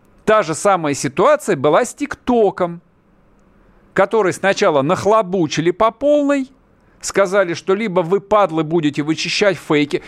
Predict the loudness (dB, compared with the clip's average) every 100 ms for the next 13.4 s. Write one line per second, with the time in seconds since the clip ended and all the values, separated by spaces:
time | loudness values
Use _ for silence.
0 | -12 0 0 0 -8 -6 0 0 0 -4
1 | -4 -2 0 0 2 2 2 -2 -2 0
2 | 0 -2 -2 0 0 -2 -2 -2 -2 -2
3 | -6 -6 -2 0 0 0 -2 -2 -2 -2
4 | -6 -6 -2 -2 -2 -6 -6 -6 -6 -4
5 | -4 -6 -16 _ _ _ _ _ -20 -20
6 | _ _ -2 0 0 -2 -2 0 -2 -4
7 | -2 0 0 -2 0 -2 0 -2 -2 -6
8 | -16 -20 _ _ _ _ -2 0 0 -2
9 | 0 0 -2 -6 -2 -2 0 0 0 0
10 | 2 0 2 0 -2 -6 -2 2 2 2
11 | 2 4 4 2 0 -2 0 0 -2 -4
12 | 0 0 2 2 0 -2 -10 -8 -2 0
13 | 2 2 -2